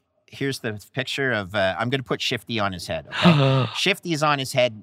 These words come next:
Speaker 1: because he actually stood on his head for once, okay? Shifty, you're standing on your head, okay? He stood on his head because why? He actually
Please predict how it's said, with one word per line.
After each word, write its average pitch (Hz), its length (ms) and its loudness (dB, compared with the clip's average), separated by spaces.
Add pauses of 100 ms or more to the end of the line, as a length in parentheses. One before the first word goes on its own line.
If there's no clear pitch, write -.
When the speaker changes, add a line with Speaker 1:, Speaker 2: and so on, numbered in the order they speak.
(160)
Speaker 1:
because 117 300 -4
he 127 100 -4
actually 123 300 -4
stood 135 320 -2
on 127 140 6
his 104 160 -6
head 92 240 -2
for 90 160 -8
once, 78 300 -10
okay? 131 260 0
Shifty, 185 400 -2
you're 110 180 -4
standing 139 400 -4
on 127 120 -2
your 107 120 -2
head, 90 240 -4 (140)
okay? 135 440 2 (320)
He 180 120 2
stood 220 320 4
on 226 160 2
his 196 140 0
head 131 300 4
because 123 440 -2
why? 87 220 2
He 143 260 -6
actually 160 500 -4